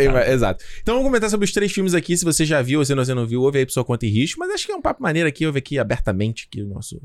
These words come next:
Speaker 1: É, vamos falar várias, várias coisas, vários
Speaker 2: Exatamente.
Speaker 1: aspectos.
Speaker 2: Vamos comentar os três filmes aqui.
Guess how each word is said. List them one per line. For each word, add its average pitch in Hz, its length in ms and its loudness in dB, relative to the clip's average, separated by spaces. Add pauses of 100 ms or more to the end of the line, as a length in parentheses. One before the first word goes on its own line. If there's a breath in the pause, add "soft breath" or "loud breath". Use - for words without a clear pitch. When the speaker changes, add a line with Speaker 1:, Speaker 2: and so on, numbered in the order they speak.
(120)
Speaker 1:
É, 120 440 -4
vamos 127 180 -14
falar 139 340 -6 (240)
várias, 127 380 2
várias 156 220 -6
coisas, - 320 -10
vários 127 180 4
Speaker 2:
Exatamente. 110 720 2
Speaker 1:
aspectos. 104 80 -4
Speaker 2:
Vamos 113 100 -4
comentar 117 200 0
os - 80 -6
três 123 220 0
filmes 113 240 -2
aqui. 143 360 2